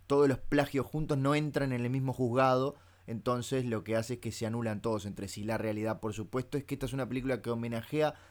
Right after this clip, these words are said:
a muchas películas. De hecho, Guillermo del Toro, eh, por un momento estuvo a punto de encabezar su versión del monstruo de la, de la laguna, de la Laguna Negra, de la Laguna Roja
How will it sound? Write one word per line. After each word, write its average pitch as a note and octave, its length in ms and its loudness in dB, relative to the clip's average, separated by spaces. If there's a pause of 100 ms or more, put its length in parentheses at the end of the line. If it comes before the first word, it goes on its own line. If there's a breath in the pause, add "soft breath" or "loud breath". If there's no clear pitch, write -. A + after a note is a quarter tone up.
(140 loud breath)
a A2+ 100 -4
muchas C#3+ 380 -2
películas. A2 640 -4
De A#2+ 180 -2
hecho, B2 280 0
Guillermo A2+ 380 -2
del G#2+ 140 -4
Toro, B2 360 0 (420 soft breath)
eh, F#2 420 -8
por G2 140 -4
un A2+ 60 -2
momento A#2+ 280 -4
estuvo C3+ 320 2
a A#2 100 2
punto C3+ 280 -2
de C3 80 0
encabezar C3 720 0 (320 soft breath)
su B2+ 320 -4
versión C3+ 600 0
del G2 160 -4
monstruo G#2+ 420 -4
de F#2+ 80 -4
la, F#2+ 320 -4
de G2 120 -8
la G2 100 -6
laguna, C#3 580 2 (220)
de F2+ 80 -8
la F#2 80 -4
Laguna G2 360 -4
Negra, A#2+ 540 -2 (560 soft breath)
de E2+ 260 -10
la F2 180 -6
Laguna G2 320 -4
Roja B2 500 0